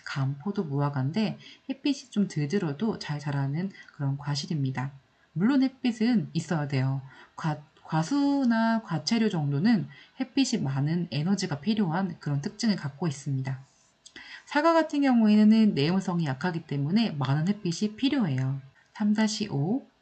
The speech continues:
과수 품종에 따른 분류예요. 이 문제도 원예 기능사에서 정말 정말 많이 출제가 돼요.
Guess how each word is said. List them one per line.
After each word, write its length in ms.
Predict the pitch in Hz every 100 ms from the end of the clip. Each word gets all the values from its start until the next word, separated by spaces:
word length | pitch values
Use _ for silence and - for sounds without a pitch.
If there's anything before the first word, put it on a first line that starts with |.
| -
과수 400 | - 147 147 180 -
품종에 560 | - 359 370 392 349
따른 300 | - 170 165
분류예요. 560 | 147 143 139 131 131 135 131 -
이 120 | 180
문제도 680 | 214 247 220 160 - 233 147
원예 440 | 160 151 233 370 381
기능사에서 520 | 359 311 240 208 196
정말 360 | 180 147 170
정말 240 | 170 160 160
많이 300 | 131 151 170
출제가 460 | 226 220 240 208
돼요. 400 | 170 139 135 135